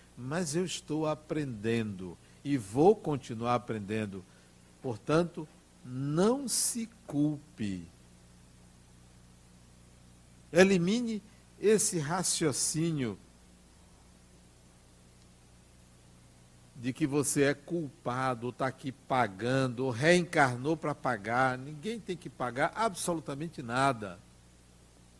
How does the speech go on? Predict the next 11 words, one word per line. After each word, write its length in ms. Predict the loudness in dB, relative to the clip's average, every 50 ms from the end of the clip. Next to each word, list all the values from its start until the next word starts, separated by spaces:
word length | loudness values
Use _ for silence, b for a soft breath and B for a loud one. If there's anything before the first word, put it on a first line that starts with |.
| -20 -20 -20 -20 -20 -20 -20 -20 -20 -20 -20 -20 -20 -20 -20 -20 -20 -20 -20 -20 -20 -20 -20 -20 -20 -20 -20 -20 -20 -20 -20 -20 -20 -20 -20 -20 -20 -20 -20 -20 -20 -20 -20 -20 -20 -20 -20 -20 -20 -20 -20 -20 -20 -20 -20 -20 -20 -20 -20 -20 -20 -20 -20 -20 -20 -20 -10 -6
Temos 280 | -2 -2 -2 -2 -4
que 120 | -4 -4 -4
aprender. 760 | -4 -4 -6 -6 -6 -4 -4 -4 -4 -4 -2 -2 -4 -6 -10 -14 -20 -20 -20 -20 -20 -20 -20 -20 -20 -20 -20 -20 -20 -20 -20 -20 -20 -20 -20 -20 -20 -20 -20 -20 -20 -20 -20 -20 -20 -20 -20 -20 -20 -20 -20 -20 -16 -14
E 60 | -8
quando 320 | 0 2 2 4 4 4
nós 340 | 4 6 8 8 8 8 6
descobrimos 920 | 4 0 0 0 -2 -2 -6 -8 -6 -4 -2 -2 -2 -4 -4 -6 -8 -10 -14 -20 -20 -20 -20 -20 -20 -20 -20 -20 -20 -20 -20 -20 -20 -20 -20 -20 -20 -20 -20 -20 -20 -20 -20 -20 -20 -20 -20 -20 -20 -20 -20 -20 -20 -4 8
esse 520 | 12 12 12 12 12 10 4 2 2 0
mecanismo 840 | 0 0 -2 -2 0 -2 -2 0 2 2 2 2 2 0 -6 -8 -6
sutil 880 | -4 -4 -4 -4 -6 -6 -8 -8 -6 -4 0 2 2 2 2 0 -4 -10 -16 -20 -20 -20 -20 -20 -20 -20 -20 -20 -20 -20 -20 -20 -20 -20 -20 -20 -20 -20 -20 -20 -20 -20 -20 -20 -20 -20 -20 -20 -20 -20 -20 -20 -20 -20 -20 -20 -20 -20 -20 -18 -14
de 480 | -6 -2 0 2 2 2 2 0 -2 -6